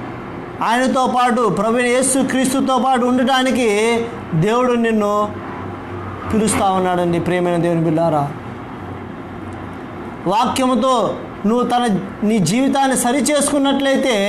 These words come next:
ప్రభు నమ్మదగిన వాడు. ఆయన ఎట్టి స్థితిలో నువ్వు ఉన్నప్పటికీ, పాపమనే రోగముతో నువ్వు ఉన్నప్పటికీ,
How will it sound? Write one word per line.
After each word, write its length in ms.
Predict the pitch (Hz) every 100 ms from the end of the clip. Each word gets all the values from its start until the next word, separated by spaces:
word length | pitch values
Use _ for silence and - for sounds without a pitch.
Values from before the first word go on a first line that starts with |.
| 214 226 233 - - - -
ప్రభు 300 | 202 220 233
నమ్మదగిన 580 | 214 214 233 233 226 226
వాడు. 520 | 220 208 202 202 208 - - - -
ఆయన 480 | 180 196 190 175 165 - - - - - - - - - - -
ఎట్టి 540 | 214 202 269 277 208
స్థితిలో 520 | 170 - 262 302 285 277
నువ్వు 200 | 277 269
ఉన్నప్పటికీ, 800 | 269 240 277 269 269 254 185 - - - - - - - -
పాపమనే 560 | - 254 277 269 269 269
రోగముతో 580 | 247 262 262 277 277 277
నువ్వు 200 | 277 277
ఉన్నప్పటికీ, 760 | 269 277 269 262 269 262 185